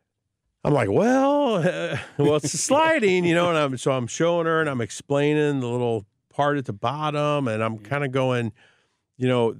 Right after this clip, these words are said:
Speaker 1: "Maybe that's worn out some."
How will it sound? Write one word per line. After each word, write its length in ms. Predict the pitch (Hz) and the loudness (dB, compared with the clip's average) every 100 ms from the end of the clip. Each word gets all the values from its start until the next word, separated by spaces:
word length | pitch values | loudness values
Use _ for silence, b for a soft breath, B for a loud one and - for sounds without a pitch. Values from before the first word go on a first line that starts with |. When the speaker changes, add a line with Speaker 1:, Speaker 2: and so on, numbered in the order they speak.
| - | -14
Speaker 1:
"Maybe 760 | 123 131 131 151 185 240 262 254 | -12 -4 0 2 0 0 -2 0
that's 340 | 220 190 - | 0 -2 -4
worn 380 | 139 139 165 175 | -4 -2 0 0
out 340 | 165 160 117 | -2 -2 -4
some." 840 | - - 139 139 156 170 185 185 175 | -8 -8 -4 -2 -2 -2 -4 -4 -8